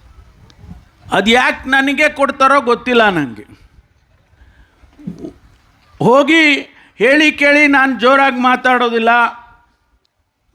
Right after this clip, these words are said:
ಭಾಳ ಮೆಲ್ಲಗೆ ಮಾತಾಡ್ತೀನಿ ಅಂತ ಎಲ್ಲ ಹೇಳ್ತಾರೆ, ಆದರೆ ಪೊಲೀಸ್ ಇಲಾಖೆ ಮಾತ್ರ ನನಗೆ ಕೊಡ್ತಾರೆ. ಆದರೂ ನನ್ನ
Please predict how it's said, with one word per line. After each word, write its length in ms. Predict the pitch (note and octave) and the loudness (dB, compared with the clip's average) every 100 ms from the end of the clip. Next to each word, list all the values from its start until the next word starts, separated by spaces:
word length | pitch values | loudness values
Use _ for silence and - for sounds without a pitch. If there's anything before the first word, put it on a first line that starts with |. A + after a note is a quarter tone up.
| D3 | -4
ಭಾಳ 220 | G3+ A#3 | 2 2
ಮೆಲ್ಲಗೆ 380 | A#3+ A#3+ A#3+ A#3+ | 2 0 0 -2
ಮಾತಾಡ್ತೀನಿ 640 | A3+ A3 A3+ G#3+ G#3+ G#3 G#3+ | -2 -2 -2 -2 -4 -8 -8
ಅಂತ 220 | G3+ G3+ | -8 -2
ಎಲ್ಲ 220 | G#3+ G#3 | 0 0
ಹೇಳ್ತಾರೆ, 540 | G#3 A#3 A#3 A3+ D#3 A2+ - _ _ _ _ _ - | 0 0 -2 -2 -2 -6 -18 _ _ _ _ _ -6
ಆದರೆ 220 | A3 C4 | -2 0
ಪೊಲೀಸ್ 580 | C4 B3+ C#4 D#4 D#4 - | 0 2 2 4 4 2
ಇಲಾಖೆ 340 | D4 D4 C#4+ C#4+ | 2 0 0 -4
ಮಾತ್ರ 340 | C#4 C#4 C#4+ D4 | -2 -2 0 0
ನನಗೆ 380 | C4 C4 C4+ C#4 | 0 -2 -2 -4
ಕೊಡ್ತಾರೆ. 480 | A#3 F3 C#3 - - _ _ _ _ _ _ _ _ _ _ _ _ _ _ _ _ _ _ _ _ _ _ _ _ - | -4 -8 -6 -6 -6 _ _ _ _ _ _ _ _ _ _ _ _ _ _ _ _ _ _ _ _ _ _ _ _ 0
ಆದರೂ 420 | G#3 C#4 D#4+ E4 D4+ C#4+ C#4+ _ _ _ _ _ _ _ _ _ _ _ | 0 2 0 0 0 -2 -12 _ _ _ _ _ _ _ _ _ _ _
ನನ್ನ 400 | B2+ F3 A#3+ C#4 | -4 0 2 2